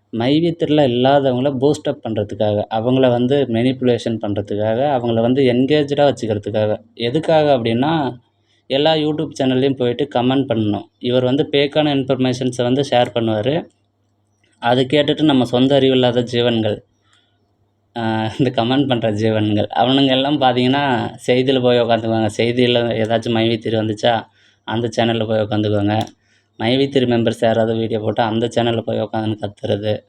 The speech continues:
So, இந்த மாதிரி எல்லா வேலையும் பண்ணுவாங்க. அவங்களோட ஹெட் தான் இவரு. சரிங்களா? அவங்க எல்லாரையும் வழிநடத்தக்கூடிய ஒரு பர்சன். அப்படியே இவருக்கு பாராட்டு மழை ஒவ்வொரு,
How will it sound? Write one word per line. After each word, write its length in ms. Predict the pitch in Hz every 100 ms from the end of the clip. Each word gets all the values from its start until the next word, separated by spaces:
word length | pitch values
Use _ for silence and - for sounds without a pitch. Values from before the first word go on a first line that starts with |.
| _ _ _ _
So, 100 | - 165
இந்த 140 | 156
மாதிரி 240 | 151 156 151
எல்லா 200 | 135 135
வேலையும் 340 | 135 127 131
பண்ணுவாங்க. 400 | 127 120 117 120 143
அவங்களோட 500 | 123 127 151 143 127
ஹெட் 280 | 117 113 127 147
தான் 200 | 156 160 139
இவரு. 300 | 113 113 113 - _ _ _ -
சரிங்களா? 480 | 120 123 123 135 127 104 - _ _ -
அவங்க 260 | 117 127
எல்லாரையும் 500 | 117 120 131 139 147 139
வழிநடத்தக்கூடிய 720 | 117 127 127 - 113 110 135
ஒரு 160 | 131 113
பர்சன். 380 | - 117 - 113 - _ - - _ _ _
அப்படியே 280 | 110 120 151
இவருக்கு 300 | 156 135 117
பாராட்டு 440 | - 117 139 147 139
மழை 220 | 127 135
ஒவ்வொரு, 420 | 117 123 135 135